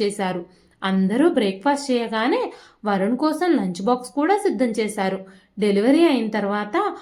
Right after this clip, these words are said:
ఆడవాళ్ళు ఏమేం తినాలో ఆ ఐటమ్స్ అన్నీ తయారు చేసి కుసుమ కోసం తీసుకొచ్చారు అన్నపూర్ణమ్మ గారు. అత్తగారు తీసుకొచ్చిన వస్తువులన్నీ చూసి కుసుమ తన భర్త వైపు చూడడం మొదలుపెట్టింది. కానీ భార్యాభర్తలిద్దరికీ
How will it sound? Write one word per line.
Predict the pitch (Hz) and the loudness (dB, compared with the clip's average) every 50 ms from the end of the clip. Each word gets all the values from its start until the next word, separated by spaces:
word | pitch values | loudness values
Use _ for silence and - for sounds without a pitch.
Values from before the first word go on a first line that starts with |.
| - - - - 196 | -18 -20 -8 -4 0
ఆడవాళ్ళు | 185 180 180 185 202 247 294 302 302 285 | 0 0 2 2 2 4 4 4 4 4
ఏమేం | 277 214 202 202 196 190 190 196 196 185 | 2 2 0 0 0 0 2 0 0 0
తినాలో | 190 196 185 190 190 202 240 302 392 427 359 - - - - _ - | -2 -2 -2 -2 -2 0 2 2 2 2 0 -4 -10 -18 -14 _ -2
ఆ | 226 226 226 214 202 | 2 2 4 4 2
ఐటమ్స్ | 202 190 - 196 190 190 185 - | 2 0 -2 -2 -4 -4 -4 -2
అన్నీ | 190 190 196 220 254 311 370 370 | -2 -2 0 2 2 2 2 2
తయారు | 359 285 226 202 202 220 247 269 | 2 0 0 2 0 0 0 0
చేసి | 269 269 254 254 254 - 440 466 403 - - - - _ _ - | 0 0 0 0 0 0 -2 -2 -2 -4 -8 -16 -20 _ _ -8
కుసుమ | 214 - - 226 247 285 | -8 -6 -4 -2 -2 0
కోసం | 277 349 349 339 349 440 440 415 | 2 2 2 2 2 0 2 4
తీసుకొచ్చారు | 370 330 - - - 254 - - - 240 254 320 392 | 4 4 2 2 -2 -4 -2 -2 0 0 2 4 4
అన్నపూర్ణమ్మ | 381 320 285 269 - - 226 214 185 208 196 190 190 | 4 4 2 2 0 0 -2 -2 -2 -2 -2 -2 -2
గారు. | 175 185 180 180 180 180 - - - - _ _ _ _ _ _ _ _ _ _ _ _ _ _ _ _ _ _ _ _ _ _ _ _ _ - | -2 -2 -2 -2 -4 -6 -10 -14 -20 -20 _ _ _ _ _ _ _ _ _ _ _ _ _ _ _ _ _ _ _ _ _ _ _ _ _ -4
అత్తగారు | 202 190 - - 220 220 262 302 349 349 | -2 -2 -2 -2 -2 2 4 4 4 6
తీసుకొచ్చిన | 349 349 330 - - 320 294 - - 294 269 | 6 4 4 4 2 -2 -2 0 2 2 2
వస్తువులన్నీ | 262 214 196 196 - - 196 190 190 185 185 185 202 240 294 349 339 269 | 2 2 0 -2 -2 -2 0 0 0 0 0 0 0 2 2 2 2 0
చూసి | 240 214 202 208 - 466 466 359 - - - - - - | -2 -4 -2 -2 -2 -2 -2 -2 -6 -10 -18 -20 -12 -8
కుసుమ | 226 208 - 220 254 320 | -6 -4 -2 0 0 2
తన | 320 359 311 | 2 2 2
భర్త | 285 247 196 175 165 - 262 | 0 0 -2 -4 -4 -4 -2
వైపు | 262 330 349 339 339 | 2 2 2 0 0
చూడడం | 330 294 302 294 262 370 392 | 0 0 0 0 0 0 0
మొదలుపెట్టింది. | 415 381 311 - 220 220 214 214 202 208 - 190 190 185 180 - - - - - _ _ _ - | 2 2 0 0 0 0 -2 -4 -4 -4 -4 -4 -4 -4 -4 -8 -12 -16 -20 -20 _ _ _ -4
కానీ | 226 202 196 196 233 294 320 | -2 0 0 2 2 2 2
భార్యాభర్తలిద్దరికీ | 254 254 220 202 196 202 196 190 170 180 180 185 - 190 175 170 170 - - 220 226 226 247 - - 440 480 381 - | 2 2 2 2 2 2 0 0 -2 -4 -6 -8 -6 -6 -6 -6 -6 -8 -6 -4 -2 -2 -2 0 0 0 0 -2 -4